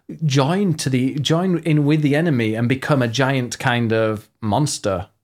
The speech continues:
um, for a short time to, you know, really do damage in these battles. There's literally everything you can imagine in a J R P G in this game, including, like,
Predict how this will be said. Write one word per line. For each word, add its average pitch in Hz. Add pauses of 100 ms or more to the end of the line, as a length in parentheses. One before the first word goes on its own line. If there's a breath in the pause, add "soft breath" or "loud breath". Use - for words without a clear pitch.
(140)
um, 104
for 110
a 101
short 101
time 101
to, 101 (140)
you 123
know, 113
really 110 (260)
do 117
damage 104
in 101
these 101
battles. 104 (480 soft breath)
There's 190
literally 143
everything 135
you 123
can -
imagine 101
in 101
a 101
J 98
R 95
P 101
G 98 (180)
in 104
this 90
game, 92
including, 104
like, 95